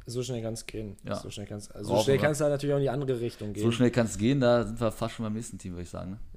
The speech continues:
Speaker 1: Äh,
Speaker 2: Wenn man sich so die Entwicklung in den
Speaker 1: absolut.
Speaker 2: letzten Jahren anschaut.
Speaker 1: Ja, warte
Speaker 2: R B.
Speaker 1: mal, vor zehn Jahren, äh, gab's den Verein sch-, gab's den Verein schon
Speaker 2: Ich glaube,
Speaker 1: vor
Speaker 2: seit
Speaker 1: zehn Jahren?
Speaker 2: zweitausendachtzaucht oder so.
Speaker 1: Zweitausendsneun, zweitausendneun?
Speaker 2: Ja, zweitausendsneun.
Speaker 1: Jetzt sind wir, jetzt sind wir schlecht informiert, Janik. Das
Speaker 2: Mhm.
Speaker 1: darf nicht wahr sein. Seit wann gibt's
Speaker 2: Scheiße.
Speaker 1: R B Leipzig? Ne, ist ja auch
Speaker 2: Ja.
Speaker 1: egal.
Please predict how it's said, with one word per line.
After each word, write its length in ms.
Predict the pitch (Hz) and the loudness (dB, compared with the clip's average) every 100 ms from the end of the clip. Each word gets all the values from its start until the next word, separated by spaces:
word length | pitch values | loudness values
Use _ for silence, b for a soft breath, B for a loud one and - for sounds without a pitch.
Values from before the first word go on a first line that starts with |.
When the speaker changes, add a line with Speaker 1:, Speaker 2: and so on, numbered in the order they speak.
| - | -12
Speaker 1:
Äh, 480 | 107 104 107 104 101 | -6 -2 -2 -4 -4
Speaker 2:
Wenn 60 | 98 | -2
man 80 | 98 | -2
sich 100 | 98 | 0
so 100 | 101 | 2
die 120 | 98 | 2
Entwicklung 400 | 95 90 101 104 | 2 0 -2 0
in 60 | 101 | 0
den 80 | |
Speaker 1:
absolut. 240 | 104 104 101 95 | 0 -2 -2 -2
Speaker 2:
letzten 100 | 90 | -2
Jahren 220 | 104 110 | 0 0
anschaut. 420 | 107 - 110 - - | -2 -2 -2 -4 -10
Speaker 1:
Ja, 60 | - | -4
warte 180 | 104 - | 0 0
Speaker 2:
R 20 | |
B. 20 | 107 | 0
Speaker 1:
mal, 60 | |
vor 180 | - 110 - - | -2 -6 -6 -12
zehn 440 | - - 131 147 | -8 -2 -2 -2
Jahren, 600 | 117 113 127 151 156 156 - | -2 -2 -2 -4 -8 -10 -12
äh, 160 | 127 123 | -12 -12
gab's 400 | - 120 - - | -6 -6 -6 -12
den 220 | - 131 135 | -8 -8 -8
Verein 720 | - 120 120 131 135 131 135 _ - | -8 -8 -6 -6 -6 -8 -10 _ -18
sch-, 320 | - - - | -14 -14 -8
gab's 260 | 135 135 - | -4 -4 -6
den 180 | 170 | -10
Verein 260 | 160 - 160 | -12 -12 -12
schon 160 | - - | -10 -2
Speaker 2:
Ich 40 | |
glaube, 180 | 107 107 | 0 0
Speaker 1:
vor 20 | |
Speaker 2:
seit 180 | 98 95 | 0 -2
Speaker 1:
zehn 80 | - | -4
Jahren? 120 | 101 | -6
Speaker 2:
zweitausendachtzaucht 560 | 95 92 - - 104 - | -8 -10 -10 -12 -12 -12
oder 80 | 104 | -8
so. 100 | 104 101 | -6 -2
Speaker 1:
Zweitausendsneun, 800 | 131 123 120 117 117 131 135 135 | -2 -2 -4 -6 -6 -6 -8 -10
zweitausendneun? 420 | - - - 113 | -16 -18 -14 -10
Speaker 2:
Ja, 80 | 98 | -10
zweitausendsneun. 580 | 104 98 95 104 120 | -8 -6 -4 -4 -4
Speaker 1:
Jetzt 140 | 117 120 | -4 -2
sind 140 | 135 | 0
wir, 120 | 135 | 4
jetzt 140 | 131 131 | 2 2
sind 80 | 135 | -2
wir 60 | |
schlecht 420 | 123 - 123 131 127 | -4 -4 -2 -4 -4
informiert, 460 | 123 123 120 117 - | -6 -4 -2 -4 -4
Janik. 260 | 104 104 | -6 -6
Das 160 | - 101 | -6 -2
Speaker 2:
Mhm. 40 | |
Speaker 1:
darf 280 | 135 143 - | 0 0 -2
nicht 160 | 139 135 | -4 4
wahr 220 | 160 170 | 8 8
sein. 280 | 147 135 127 | 8 4 4
Seit 180 | 139 139 | 2 4
wann 180 | 170 | 4
gibt's 160 | 165 - | 2 0
Speaker 2:
Scheiße. 120 | 151 | 4
Speaker 1:
R 60 | 151 | 6
B 100 | 156 | 8
Leipzig? 500 | 151 156 - 120 123 | 8 8 6 2 4
Ne, 200 | 143 156 | 6 6
ist 120 | 151 | 6
ja 100 | 147 | 6
auch 80 | 143 | 6
Speaker 2:
Ja. 80 | 131 | 6
Speaker 1:
egal. 340 | 131 131 107 | 8 8 4